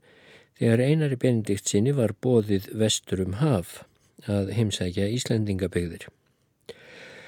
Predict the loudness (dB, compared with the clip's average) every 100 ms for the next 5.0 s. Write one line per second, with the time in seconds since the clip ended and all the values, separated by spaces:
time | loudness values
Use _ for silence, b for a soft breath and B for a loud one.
0 | B B B 2 4 6 4 2 -4 0
1 | 2 4 4 4 4 2 0 0 2 2
2 | 0 2 4 4 4 0 0 0 2 4
3 | 4 2 B B B -10 -4 -2 0 0
4 | 0 0 2 2 2 0 -2 -2 -2